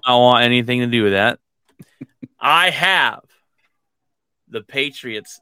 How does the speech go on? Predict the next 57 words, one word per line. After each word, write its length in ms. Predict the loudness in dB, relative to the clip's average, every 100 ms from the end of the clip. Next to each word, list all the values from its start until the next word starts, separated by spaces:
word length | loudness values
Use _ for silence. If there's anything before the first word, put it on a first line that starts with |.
| -8
upsetting 640 | -6 -6 -6 -4 -4 -4
Buffalo 420 | -6 -6 -6 -10
Bills 460 | -8 -6 -4 -4 -6
in 80 | -12
this 200 | -14 -12
game. 380 | -8 -8 -8 -14 _ _ _ _
I 160 | -4 -4
think 240 | -4 -10
the 80 | -12
cold 280 | -8 -6 -4
weather 160 | -2 -4
is 120 | -4
going 160 | -10 -10
to 60 |
affect 300 | -8 -6 -6
Josh 360 | -4 -4 -4 -6
Allen. 380 | -2 -2 -2 -6 _ _ _
I 120 | -10
think, 420 | -8 -6 -8 -8 _ -4
um, 500 | -2 -2 -4 -10 -18 _ _
they're 100 | -10
gonna 140 | -10 -12
shut 360 | -8 -6 -6
down 260 | -2 -2 -2
the 100 | -8
rushing 380 | -6 -6 -6 -12
attack 380 | -10 -4 -4 -6
from 80 | -14
the 80 |
Bills. 360 | -12 -8 -8 -8
The 100 | -12
Bills 280 | -6 -6 -6
don't 180 | -10 -6
have 180 | -6
a 60 | -6
rushing 320 | -12 -16 -20
attack. 360 | -20 -14 -12 -10
I 60 | -12
think 160 | -14
that's 220 | -16 -16
one 180 | -18 -18
of 60 | -20 _ _ _
the, 60 |
the 80 | -20
problems. 560 | -12 -8 -8 -10 -20 -20 _ _ _
This 160 | -14 -6
offense 420 | -4 -2 -6 -10
has 120 | -16
been 180 | -12 -10
off 260 | -6 -6 -8
this 200 | -16 -12
year. 160 | -10
Last 340 | -6 -4 -4 -8
year 120 | -10
it 40 |
was 180 | -10 -14
great. 300 | -10 -8 -8